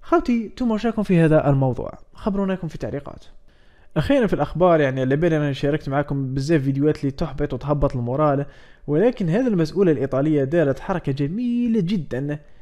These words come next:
لمن؟ إلى مسؤول أمريكي، أعطات له ماكلة الكلاب، وزادت قالت له: "خاوتي"، قالت له: "شوف هاك ماكلة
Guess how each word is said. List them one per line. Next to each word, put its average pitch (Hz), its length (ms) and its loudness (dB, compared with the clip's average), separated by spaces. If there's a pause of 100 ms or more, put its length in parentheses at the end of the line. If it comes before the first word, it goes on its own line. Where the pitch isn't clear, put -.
(140)
لمن؟ 208 380 0 (380)
إلى 170 160 4
مسؤول 147 460 -2 (100)
أمريكي، 135 540 -2 (220)
أعطات 247 400 0
له 202 60 4
ماكلة 214 360 2 (120)
الكلاب، 160 600 4 (420)
وزادت 214 480 4
قالت 202 160 6
له: 123 60 -2
"خاوتي"، - 340 -2
قالت - 220 -4
له: 135 60 -4
"شوف 139 240 -2
هاك 135 220 -4
ماكلة 131 280 -6